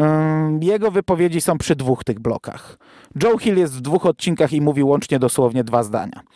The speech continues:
Czyli na sześć odcinków to jest całe kingowe podsumowanie tego serialu.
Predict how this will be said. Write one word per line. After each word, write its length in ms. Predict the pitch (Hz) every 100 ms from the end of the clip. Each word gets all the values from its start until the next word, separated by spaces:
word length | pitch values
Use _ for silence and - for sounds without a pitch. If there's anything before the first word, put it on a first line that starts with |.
| - - -
Czyli 160 | - 147
na 100 | 160
sześć 240 | 208 190
odcinków 500 | 180 - 165 160 147
to 100 | -
jest 180 | 123 -
całe 260 | 151 147 139
kingowe 500 | - 123 120 120 120
podsumowanie 800 | 123 - - 123 113 117 117 113 - - _
tego 240 | - 117 123
serialu. 520 | 127 120 113 107